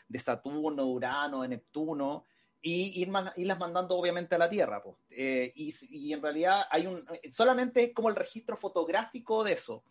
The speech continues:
Y, y ahí inmediatamente uno hace la vinculación con este programa de los ochenta, y ella también lo hace, digamos, del programa de Carl Sagan, ¿sí? El, el, el Cosmos, digamos, de Carl Sagan, que es un programa de divulgación científica,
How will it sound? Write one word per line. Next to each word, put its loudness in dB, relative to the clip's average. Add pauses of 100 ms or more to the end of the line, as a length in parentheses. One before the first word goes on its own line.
(560)
Y, 2
y 4
ahí 4
inmediatamente 4
uno 4
hace 4
la 6
vinculación -2
con -4
este -6
programa 4
de 6
los 0
ochenta, 0
y 0
ella 4
también 2
lo 4
hace, -6
digamos, -4
del -4
programa -2
de -4
Carl -2
Sagan, -2
¿sí? -10
El, -12
el, -8
el -10
Cosmos, 0
digamos, -4
de -6
Carl -6
Sagan, -2
que -8
es -4
un -8
programa -4
de -10
divulgación -8
científica, -4